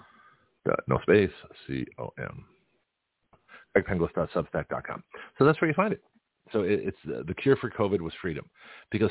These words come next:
freedom, freedom of information, freedom of, with our coronavirus clearinghouse,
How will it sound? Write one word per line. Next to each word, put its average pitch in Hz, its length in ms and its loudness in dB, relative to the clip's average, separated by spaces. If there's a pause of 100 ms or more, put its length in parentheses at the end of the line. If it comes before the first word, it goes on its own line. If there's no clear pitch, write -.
(100)
freedom, 180 360 4
freedom 131 240 2
of 127 60 0
information, 110 560 -4
freedom 117 200 0
of, 98 180 -4
with 104 160 -2
our 95 160 -2
coronavirus 98 520 -2 (100)
clearinghouse, 95 400 -6